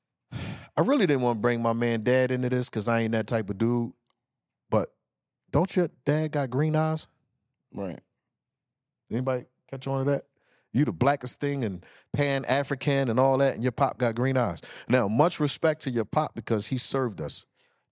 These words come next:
Speaker 1: Thank you. He
Speaker 2: LeBron
Speaker 1: served us.
Speaker 2: athlete, I mean, book is called I Am More Than.
Speaker 1: I Am More Than.
Speaker 2: Yep.
Speaker 1: Back to his pop. His pop served in the military. Thanks for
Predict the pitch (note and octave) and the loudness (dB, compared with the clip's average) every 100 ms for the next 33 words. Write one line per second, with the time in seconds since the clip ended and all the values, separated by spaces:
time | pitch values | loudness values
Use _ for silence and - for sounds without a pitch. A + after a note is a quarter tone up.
0 | - C#3+ A#2 A#2 A#2 B2+ A2+ A2+ C3+ B2 | 2 2 2 2 0 0 0 0 0 -2
1 | A2 F#2 F#2 A2 G#2+ G2+ F#2+ F2+ G2 G2+ | -4 -6 -4 -2 0 0 -4 -4 -6 -6
2 | - G2+ F#2+ - G2+ G#2 F#2+ F#2+ G2 F#2+ | -4 0 0 2 0 0 -2 -2 -2 -2
3 | F#2 F#2 F2 F2+ A2 C3 B2+ B2 B2+ A#2+ | -4 -6 -6 0 4 4 4 2 2 2
4 | G#2+ F#2+ D2 - - G2 - _ _ _ | 0 -2 -4 -12 -12 -12 -12 _ _ _
5 | _ _ _ _ _ _ C#3+ D3 - B2 | _ _ _ _ _ _ 2 2 -2 0
6 | B2+ - - B2 - - A#2+ - E3 - | 0 -2 -2 -2 -2 -6 -6 0 0 0
7 | - C#3 B2+ A#2 A2 A2 G#2 F#2+ E2+ D2+ | -2 0 0 0 0 0 0 -2 -6 -10
8 | C#2+ _ _ _ _ A#2+ A#2+ - G#2+ G2+ | -12 _ _ _ _ 0 0 -2 -2 -2